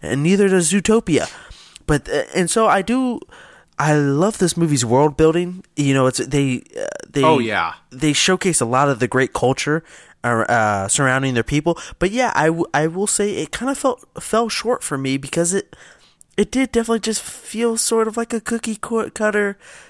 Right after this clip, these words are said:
Speaker 1: a-, animated Disney movie at the end, uh, by the end, you know?
Speaker 2: Yeah, I mean, like, they had, like, interesting, like, a diverse, like, not a white cast, but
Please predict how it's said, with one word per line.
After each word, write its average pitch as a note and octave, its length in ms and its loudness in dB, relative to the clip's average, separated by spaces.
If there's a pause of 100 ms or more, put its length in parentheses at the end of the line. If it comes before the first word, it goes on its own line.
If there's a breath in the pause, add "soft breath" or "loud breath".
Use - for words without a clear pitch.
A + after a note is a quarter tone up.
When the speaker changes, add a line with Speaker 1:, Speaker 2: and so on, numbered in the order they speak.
(380 loud breath)
Speaker 1:
a-, - 260 -4
animated G#3 540 -4
Disney C4 320 -2
movie G#2+ 520 -6
at B2 140 -6
the A2+ 180 -4
end, G#2 240 -6 (600 soft breath)
uh, G2+ 120 -8
by G#2 180 -6
the G#2 140 -10
end, G2+ 260 -12
you A2+ 80 -8
know? D3 200 -6 (520)
Speaker 2:
Yeah, F3 180 2
I D3 40 2
mean, F3 140 2
like, G3 220 -2
they A3+ 160 2
had, A#3+ 280 0
like, F#3+ 420 -2 (580)
interesting, F#3 460 -2
like, C#3 260 -6 (1300 soft breath)
a C3+ 60 -6
diverse, C#3+ 800 0
like, - 480 -8 (160)
not B2 480 -2 (440)
a B2+ 80 -4
white A#2+ 460 -4
cast, B2 580 0
but - 580 -6